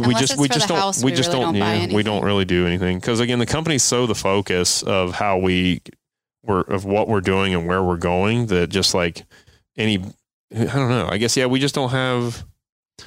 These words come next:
Speaker 2: we're, we're not real complicated with it. Like, we don't care about big flat screen T Vs or anything like that. And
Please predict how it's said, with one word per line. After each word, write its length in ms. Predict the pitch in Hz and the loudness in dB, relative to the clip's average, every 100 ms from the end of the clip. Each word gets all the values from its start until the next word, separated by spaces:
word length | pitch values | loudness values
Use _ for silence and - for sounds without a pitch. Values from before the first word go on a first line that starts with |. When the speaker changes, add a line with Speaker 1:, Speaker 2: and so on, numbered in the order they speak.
| - | -10
Speaker 2:
we're, 140 | - 147 | -2 0
we're 140 | 147 | 0
not 180 | 156 139 | 0 0
real 160 | 143 113 | 0 0
complicated 580 | 113 98 113 - 90 | -2 -2 -2 0 0
with 140 | 90 87 | 2 0
it. 20 | |
Like, 160 | 95 113 | 0 0
we 80 | |
don't 140 | 110 95 | 0 0
care 180 | 95 92 | 0 0
about 220 | 92 85 | 0 -2
big 160 | 90 | -4
flat 240 | - 90 90 | -2 -2 -2
screen 240 | - 90 | -2 -2
T 180 | 90 90 | 0 -2
Vs 380 | 87 87 87 90 | 0 -2 -2 -2
or 80 | 90 | -2
anything 200 | 90 92 | -2 -2
like 200 | 90 87 | -2 -2
that. 340 | 90 90 85 | -2 0 -2
And 180 | 90 | -4